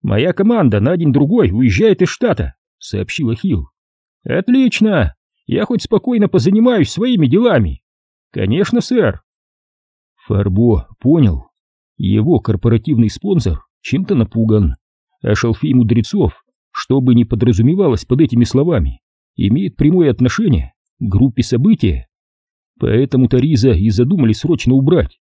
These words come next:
Причём определённо существует некая связь с исчезновением команды людей в сорок седьмом году. Следовало точно выяснить, что стоит на кону,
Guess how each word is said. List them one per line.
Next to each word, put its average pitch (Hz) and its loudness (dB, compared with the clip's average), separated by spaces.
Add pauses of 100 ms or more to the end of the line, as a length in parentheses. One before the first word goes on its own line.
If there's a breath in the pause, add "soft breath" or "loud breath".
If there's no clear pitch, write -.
(520)
Причём 110 0
определённо 123 0
существует 127 -4
некая 139 0
связь - -2 (260)
с - -10
исчезновением 127 0
команды 127 0
людей 120 0 (240)
в - -20
сорок 113 -2
седьмом 131 2
году. 135 0 (640)
Следовало 151 -2
точно 160 0
выяснить, 127 0 (220)
что - -4
стоит 139 0
на 117 2
кону, 135 0